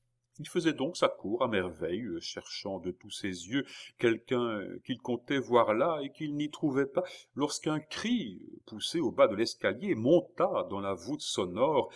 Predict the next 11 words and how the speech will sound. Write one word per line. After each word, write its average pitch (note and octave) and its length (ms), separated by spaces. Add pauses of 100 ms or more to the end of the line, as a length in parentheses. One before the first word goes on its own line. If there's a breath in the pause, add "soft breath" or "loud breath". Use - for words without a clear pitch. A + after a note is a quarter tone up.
(140 loud breath)
répétée A2 580
par D#2+ 200
les F2 120
deux F2 360
autres A2 340
voix F#2 360
étagées G2 680
sur F#2 340
le F2+ 80
palier F#2+ 340
d'abord, B2 500